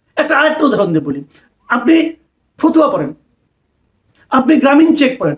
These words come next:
আমি তো গ্রামীণ চেক পড়ি না, কারণ আমার আর আপনার রুচি তো এক না। এদেশের নাইনটি এইট পার্সেন্ট না, নাইনটি নাইন পার্সেন্ট লোক গ্রামীণ চেক পড়ে না।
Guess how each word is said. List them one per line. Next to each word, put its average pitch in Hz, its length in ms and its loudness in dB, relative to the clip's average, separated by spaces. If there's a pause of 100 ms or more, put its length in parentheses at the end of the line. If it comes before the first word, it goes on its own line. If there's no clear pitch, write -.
আমি 262 160 0
তো 302 60 0
গ্রামীণ 294 240 2
চেক 294 160 -2
পড়ি 302 160 2
না, 208 120 2 (960)
কারণ 339 140 -2
আমার 285 320 2
আর 320 100 2
আপনার 320 200 0
রুচি 302 220 2
তো 311 100 0
এক 311 160 -2
না। 196 260 -2 (800)
এদেশের 302 600 2 (280)
নাইনটি 320 540 2
এইট 302 320 -2
পার্সেন্ট 285 300 -2
না, 220 60 0
নাইনটি 277 300 0
নাইন 277 280 2
পার্সেন্ট 294 300 0
লোক 294 120 2
গ্রামীণ 285 260 2
চেক 302 200 0
পড়ে 285 160 0
না। 165 220 -4